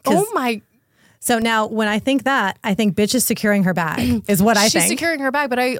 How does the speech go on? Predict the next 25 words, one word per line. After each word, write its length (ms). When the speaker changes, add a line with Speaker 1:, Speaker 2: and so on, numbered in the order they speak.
Speaker 2:
feel 280
like 100
there 100
should 140
be 100
laws 400
around 320
this. 500
Like, 160
d-, 140
regardless 760
if 160
you're 200
over 400
eighteen, 640
I 80
feel 220
like 100
there 140
should 320
be 340
a 80
certain 720
law. 480
<laughs> 40